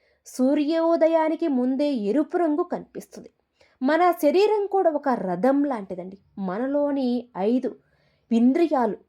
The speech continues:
కళ్ళు, ముక్కు, చెవులు, నాలుక, చర్మం, మనస్సు, బుద్ధి, ఈ ఏడిటిని ఆ ఏడు గుర్రాలతో పోలుస్తారు.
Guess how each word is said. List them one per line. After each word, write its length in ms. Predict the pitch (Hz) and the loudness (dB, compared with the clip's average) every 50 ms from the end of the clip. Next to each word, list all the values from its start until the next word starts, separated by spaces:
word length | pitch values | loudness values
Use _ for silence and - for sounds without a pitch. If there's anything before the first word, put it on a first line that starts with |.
| _ _ - | _ _ -6
కళ్ళు, 560 | - 190 190 208 220 226 214 214 214 214 208 214 _ _ 190 | -4 -4 -2 -2 -4 -4 -4 -6 -6 -6 -8 -14 _ _ -8
ముక్కు, 680 | 185 185 196 190 _ _ _ - 208 202 202 208 208 - _ - - | -6 -6 -6 -8 _ _ _ -8 -6 -6 -6 -8 -10 -14 _ -8 -4
చెవులు, 520 | 202 190 208 220 240 214 208 214 214 214 214 | -4 -4 -2 -4 -4 -4 -4 -4 -6 -6 -6
నాలుక, 840 | 202 185 175 170 170 170 175 202 226 233 226 - 208 202 196 196 208 - - - 214 | -8 -8 -8 -8 -6 -6 -6 -4 -4 -4 -4 -4 -4 -4 -4 -6 -8 -12 -10 -6 -6
చర్మం, 720 | 196 185 214 220 220 208 202 202 202 202 196 190 175 170 | -4 -4 -4 -6 -6 -6 -6 -6 -8 -10 -10 -8 -8 -6
మనస్సు, 600 | 170 175 180 202 208 - - - 202 208 208 214 | -6 -4 -4 -6 -6 -8 -8 -4 0 0 2 2
బుద్ధి, 580 | 202 170 147 147 180 151 147 139 131 190 - - - - - - _ _ - - - - - - - - | 0 -2 -2 -2 -2 -2 -2 -2 -4 -4 -4 -6 -14 -20 -20 -20 _ _ -20 -20 -20 -20 -20 -6 2 6
ఈ 140 | 302 330 339 | 8 8 8
ఏడిటిని 1000 | 285 - 226 226 220 233 277 302 330 339 330 349 349 311 339 330 311 311 277 - | 8 4 2 2 4 4 4 4 2 0 0 0 0 2 2 2 2 2 0 0
ఆ 180 | 226 226 226 226 | -2 0 2 2
ఏడు 380 | 226 196 190 190 220 262 269 302 | 2 2 2 2 2 2 2 0
గుర్రాలతో 640 | 202 - 196 190 202 233 277 277 277 269 269 - | 0 -2 -4 -4 -2 0 2 2 2 2 0 -2
పోలుస్తారు. 720 | 190 - - 175 170 185 214 226 - - - - 92 - | -4 -4 -4 -4 0 2 0 0 0 -4 -14 -16 -16 -16